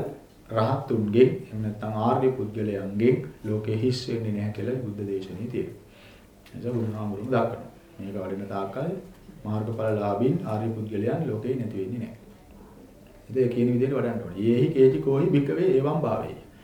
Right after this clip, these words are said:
එලෙස පාවිච්චි කරන්න ඕනේ. Tamanට ඕන ඕන විදිහට පාවිච්චි කරන්න බෑ. ඒ විදිහට පාවිච්චි කළොත් ඒ යුක්ත දේ සිද්ධ වෙයි.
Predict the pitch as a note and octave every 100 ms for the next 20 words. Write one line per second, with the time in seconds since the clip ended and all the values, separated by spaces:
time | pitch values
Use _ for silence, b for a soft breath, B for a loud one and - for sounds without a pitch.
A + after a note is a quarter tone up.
0 | B B - - A2 C#3+ D3 E3+ D3+ C3+
1 | C3 C3 A#2 A#2 B2 E3 B2 B2 B2+ A#2+
2 | A#2+ A#2 A2+ A#2+ G#2+ G#2+ G#2 - - A#2
3 | A2+ - - B B B - - G#2 A2+
4 | A2+ G#2+ G#2 G2 B2 F3 - - - -
5 | - - - - - - G2+ G2+ G2 A2
6 | E3 E3+ - - - D3+